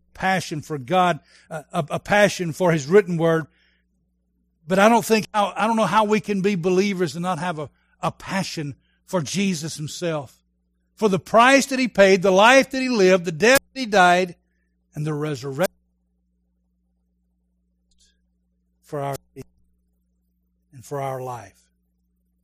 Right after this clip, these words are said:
If we don't have a passion for his word, then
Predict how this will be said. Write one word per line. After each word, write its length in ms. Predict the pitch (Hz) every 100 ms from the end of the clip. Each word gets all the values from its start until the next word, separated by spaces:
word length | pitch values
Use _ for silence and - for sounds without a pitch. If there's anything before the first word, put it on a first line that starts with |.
| _ _ _ _ _ _ _ _
If 120 | - 170
we 80 |
don't 120 | 269 240
have 140 | 190
a 60 | 139
passion 560 | - 196 247 - 165
for 160 | 131 151
his 120 | 127
word, 380 | 131 214 254 190
then 140 | 143